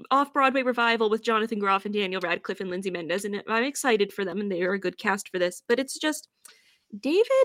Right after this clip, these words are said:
likes to think too much about everything, to the point where several months ago,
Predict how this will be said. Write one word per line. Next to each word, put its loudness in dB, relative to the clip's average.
likes 0
to -8
think -4
too -4
much -2
about 0
everything, 0
to -2
the 2
point 2
where 6
several 4
months 0
ago, 0